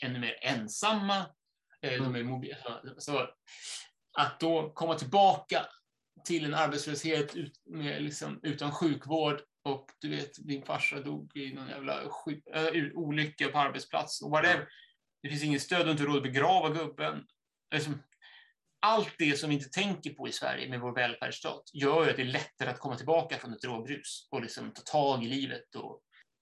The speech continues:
Speaker 2: Ja, ja, men vad är det, vad heter han? Johan Harry säger att så här, motsatsen till beroende är, eh, ja, men gemenskap eller, eh,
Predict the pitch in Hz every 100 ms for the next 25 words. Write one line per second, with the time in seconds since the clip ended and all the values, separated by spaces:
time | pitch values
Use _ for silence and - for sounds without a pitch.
0 | _ _ _ _ 120 139 135 147 139 139
1 | 135 131 127 123 123 123 120 113 117 123
2 | 123 120 120 113 139 117 113 113 - 117
3 | 110 - - - 110 123 123 - 120 117
4 | - 113 113 120 110 113 123 123 110 107
5 | 107 110 113 113 107 110 107 107 104 _
6 | 113 107 107 107 127 127 117 104 - 110
7 | 104 - 110 110 104 107 107 107